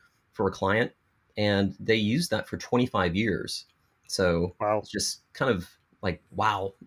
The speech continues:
Speaker 1: It, it, the, the fact that how many hundreds of people work there, and you walk in the door every day, you see that. So it's kind of exciting when you think, "Wow, I can have this impact on this huge organization." Um, one of the things that,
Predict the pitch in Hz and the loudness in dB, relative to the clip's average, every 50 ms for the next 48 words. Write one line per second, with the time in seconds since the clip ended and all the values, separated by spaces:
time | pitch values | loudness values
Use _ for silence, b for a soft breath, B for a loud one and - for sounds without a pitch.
0 | _ _ - - 85 82 101 101 98 - 107 92 - - _ _ - 101 92 92 | _ _ -10 -8 -4 -2 -2 -2 -2 0 -2 -2 -4 -6 _ _ 0 2 2 2
1 | 90 95 - _ _ _ - 104 - - 120 117 120 - - 101 87 - - _ | 2 -2 -8 _ _ _ -6 -2 2 4 4 4 4 4 4 4 4 2 0 _
2 | _ _ - - 170 185 208 170 123 98 - - - 135 143 139 131 107 110 90 | _ _ -4 0 2 2 4 2 2 0 -4 -2 2 2 4 4 2 0 -4 -6
3 | - - 135 139 101 92 87 92 107 113 - - 87 90 90 90 90 90 92 101 | -4 -4 -4 -2 -2 0 2 2 0 0 -2 -2 -2 0 0 0 0 0 0 0
4 | 101 98 - 104 90 87 98 101 104 104 95 98 95 90 90 90 90 90 85 - | 0 -2 -2 -2 -2 0 0 0 0 0 0 -2 -2 -2 -2 -2 -2 -6 -6 -10
5 | _ _ _ _ _ _ _ _ _ _ _ _ _ - - 143 104 - - 104 | _ _ _ _ _ _ _ _ _ _ _ _ _ -10 -6 -4 -2 -2 -2 -2
6 | 101 101 - - - 107 107 104 101 101 b b b b b b b - 110 - | -2 -4 -4 -2 2 4 4 4 4 2 b b b b b b b -8 -6 -2
7 | - - 185 208 139 - - - - 110 123 123 110 98 95 95 95 95 95 92 | 2 2 4 4 4 2 2 2 2 4 4 4 4 4 4 4 4 2 2 0
8 | 92 90 87 90 - _ _ _ _ _ _ _ - - 101 98 - 113 127 110 | 0 -2 -4 -6 -8 _ _ _ _ _ _ _ -2 -2 0 0 2 0 2 2
9 | 110 123 - 123 110 95 101 104 95 95 90 - - - 120 120 107 104 104 95 | 2 2 2 0 0 0 0 0 0 0 -4 -4 0 2 4 4 4 4 2 0
10 | 95 - - 95 95 90 90 - - - _ _ _ _ _ _ - - 127 120 | 0 0 -2 0 0 0 0 -2 -6 -10 _ _ _ _ _ _ -6 -2 0 2
11 | 117 110 107 104 92 98 - 107 107 101 98 95 90 85 92 92 95 - - - | 2 2 0 0 -2 0 0 2 2 2 2 0 0 2 2 0 0 -2 -4 -8
12 | 95 85 85 - _ _ _ _ _ _ _ _ _ - - - 101 90 90 92 | -10 -12 -12 -16 _ _ _ _ _ _ _ _ _ -18 -12 -8 -4 -2 0 0
13 | 90 90 92 90 - _ _ - 123 104 120 175 233 226 - - - 113 107 107 | 0 -2 -2 -6 -8 _ _ -6 0 2 2 4 4 2 2 2 2 2 2 2
14 | 104 98 - - 107 98 90 82 - | 2 0 -2 0 2 2 2 2 0